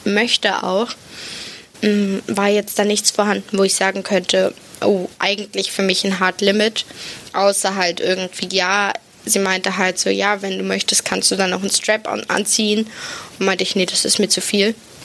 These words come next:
Mm, weil, wie schon gesagt, ich fühle mich in der dominanten Rolle unantastbar.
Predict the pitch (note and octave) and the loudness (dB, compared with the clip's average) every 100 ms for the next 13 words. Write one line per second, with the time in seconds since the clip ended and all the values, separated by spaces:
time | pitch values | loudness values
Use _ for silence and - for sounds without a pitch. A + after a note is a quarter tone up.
0 | - - - - _ _ _ - A3+ G#3+ | -18 -18 -20 -20 _ _ _ -8 0 2
1 | G3 F#3+ F#3+ - F#3+ F#3+ F#3 - G3+ F#3+ | 2 0 -2 -2 -2 0 0 0 0 0
2 | F#3+ G3+ - G3 G3+ - A#3 G#3 G3 G3 | 0 -2 -2 0 2 2 2 2 2 0
3 | F#3 F#3+ F#3 F#3 - - F#3+ F#3+ - - | 2 0 0 0 -2 2 2 2 0 0
4 | F#3+ - - - - | -2 0 -2 0 -2